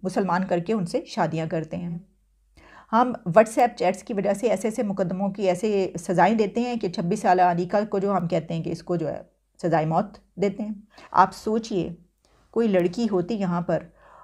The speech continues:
पाकिस्तान में ऐसा हुआ होता और कोई लड़की "जय श्री राम" का नारा लगाती और जत्था होता मुसलमानों का, उसका बचना मुमकिन था? नामुमकिन था। तो थोड़ा सा गरेबानों में भी झांक लेना चाहिए।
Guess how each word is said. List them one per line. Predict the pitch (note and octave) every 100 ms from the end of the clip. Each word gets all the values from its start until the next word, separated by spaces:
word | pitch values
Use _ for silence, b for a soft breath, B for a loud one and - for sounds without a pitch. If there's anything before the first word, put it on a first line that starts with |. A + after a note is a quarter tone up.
| _
पाकिस्तान | F#3 F#3 B3+ A3 F#3+
में | G3
ऐसा | F#3+ G#3
हुआ | F3 G3+
होता | G3 F3+ F3 G#3 -
और | F3+ F#3
कोई | - G#3+ A#3+ G3 G3 - _ _ _ _ _ -
लड़की | F#3 E3+ A#3
"जय | F#3 G3 G#3
श्री | G#3+ G#3
राम" | G3 F3
का | F3+
नारा | G3 E3 D#3
लगाती | G3+ F3 D3 - F#3+ - _ _ _ B B -
और | G3
जत्था | F3 G#3 -
होता | D4 A3 A#3
मुसलमानों | G#3 G#3+ G3 E3+ F#3+
का, | G3+ D#3+ F3 - _ _
उसका | G3 - A#3
बचना | E3 E3+ - A3
मुमकिन | F#3 F#3 F3+ G#3+ G#3
था? | A#3 A#3 _ _ _ _ _ _ _ _ _ _ _ _ _ _ -
नामुमकिन | F3+ G3 F3+ D#3 D#3 D#3
था। | E3 D3 - _ _ -
तो | -
थोड़ा | G3+ G#3+
सा | G#3+ G#3
गरेबानों | E3+ E3+ E3 D#3+ E3+
में | F3
भी | E3+
झांक | F3 D3+ -
लेना | D3+ D3+
चाहिए। | - C#3+ C#3+